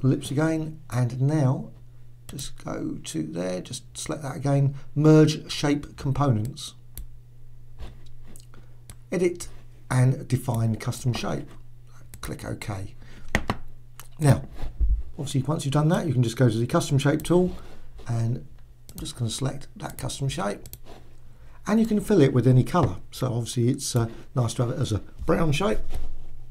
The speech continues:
So, uh, you can also, with this, you can actually go with fill and a gradient. So you can actually select a gradient. Now that one doesn't look like that, but I'm just gonna go for a chocolate radial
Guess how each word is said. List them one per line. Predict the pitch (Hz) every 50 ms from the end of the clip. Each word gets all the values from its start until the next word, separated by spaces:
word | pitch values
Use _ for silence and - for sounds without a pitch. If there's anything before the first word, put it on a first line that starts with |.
| - - - - - - - - - - -
So, | - - - 123 117 117 117 123 131
uh, | 139 139 143 - - - -
you | -
can | 131 170
also, | 196 202 180 - 131 131 156 - - -
with | 175 131 139 -
this, | 156 175 170 - 151
you | 139
can | 135 151
actually | 151 - - -
go | 131 127
with | 117 127 120 -
fill | - - 180 180 185 185 180 - - - - - -
and | 196 196
a | 170
gradient. | - 160 135 127 117 117 120 120 135 - -
So | - 147
you | 143
can | - 156 175
actually | - - -
select | - - - - - -
a | -
gradient. | - 156 160 160 165 175 - - - - - - - -
Now | 131 123
that | 135 135 -
one | 127 120
doesn't | 104 120 131 131
look | - -
like | 131 127 135 131 - - - - - - - - - -
that, | - 175 - - -
but | - 123
I'm | 120 117
just | - - -
gonna | 123 123
go | 123 120
for | 113 - - 123
a | 117 -
chocolate | - 196 - - - - 170 170 - - - - - - - - - - - - - - - - - -
radial | 147 147 143 143 135 147 143 143 143 139